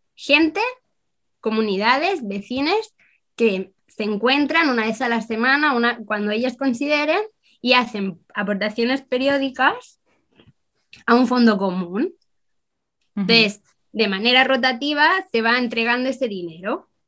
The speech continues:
Speaker 1: ya sea porque tienes una necesidad puntual, tu vecine, porque tienes que pagar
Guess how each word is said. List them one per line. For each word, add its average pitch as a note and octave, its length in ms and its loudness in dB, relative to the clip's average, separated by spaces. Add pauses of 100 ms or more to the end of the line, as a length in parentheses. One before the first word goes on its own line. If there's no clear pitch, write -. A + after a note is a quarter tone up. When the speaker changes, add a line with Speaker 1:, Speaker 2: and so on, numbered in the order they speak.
(440)
Speaker 1:
ya A3+ 180 0
sea B3 220 2
porque G3+ 380 -4
tienes A#3+ 240 0
una C4 100 2
necesidad B3 560 0
puntual, A#3+ 640 2 (220)
tu C4 140 -4
vecine, A#3+ 560 -2
porque F#3+ 560 -6 (140)
tienes A3+ 220 0
que A#3 100 -2
pagar A#3 520 4